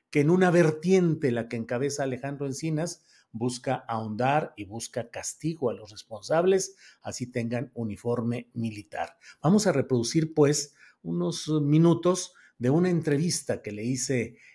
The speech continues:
eh, en vida, obviamente, al general Francisco Gallardo, y que creo que nos ayuda a entender cuáles son los mecanismos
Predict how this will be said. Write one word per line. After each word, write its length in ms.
eh, 680
en 200
vida, 320
obviamente, 800
al 220
general 440
Francisco 760
Gallardo, 640
y 220
que 140
creo 240
que 100
nos 180
ayuda 280
a 20
entender 460
cuáles 240
son 120
los 120
mecanismos 800